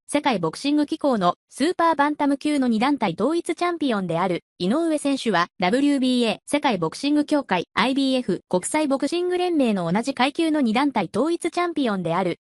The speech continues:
フィリピンのマーロン・タパレス選手と二十六日に都内で四団体王座統一戦を行います。去年、バンタム級で四団体統一を果たし、今回の試合で史上二人目となる二階級での快挙に挑む井上選手は二十四日、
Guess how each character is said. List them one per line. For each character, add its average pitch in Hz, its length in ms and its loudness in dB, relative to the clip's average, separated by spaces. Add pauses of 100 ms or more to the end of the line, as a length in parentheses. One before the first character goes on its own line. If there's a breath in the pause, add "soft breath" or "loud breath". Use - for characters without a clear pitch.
(240)
フ 330 100 -2
ィ 359 40 2
リ 370 100 2
ピ 302 140 0
ン 220 100 2
の 165 200 0
マ 262 180 0
ー 359 60 -2
ロ 359 140 2
ン・ 302 80 -2
タ 185 140 -4
パ 269 120 -2
レ 285 80 2
ス 294 120 -2
選 277 160 0
手 262 160 -4
と 185 160 2 (140)
二 285 120 2
十 311 160 2
六 214 200 0
日 233 200 0
に 208 180 2 (100)
都 320 100 2
内 285 180 2
で 170 80 0
四 180 240 0
団 320 180 2
体 196 220 0
王 269 140 0
座 196 80 -4
統 247 240 0
一 254 160 -4
戦 240 240 0
を 214 100 0
行 226 80 -2
い 233 200 2
ま 220 180 2
す。 - 160 -12 (380)
去 285 120 2
年、 196 260 0
バ 233 140 4
ン 302 60 0
タ 302 100 4
ム 294 80 4
級 269 200 0
で 220 120 2
四 226 240 2
団 294 180 2
体 208 240 -2
統 247 180 2
一 269 200 -2
を 254 80 2
果 226 100 -2
た 240 80 0
し、 202 280 -4 (100)
今 320 180 2
回 254 200 2
の 180 100 -4
試 180 180 0
合 202 100 0
で 190 280 0
史 185 160 -2
上 262 180 4
二 - 220 -2
人 277 80 2
目 277 80 0
と 220 100 0
な 196 100 2
る 175 180 0
二 175 120 -2
階 349 200 0
級 240 200 0
で 202 100 2
の 170 120 -2
快 262 160 0
挙 226 120 -2
に 175 200 0
挑 294 100 2
む 294 80 2
井 214 80 2
上 294 300 0
選 262 180 -2
手 220 140 -2
は 170 100 0
二 214 100 2
十 277 160 2
四 165 160 0
日、 - 260 0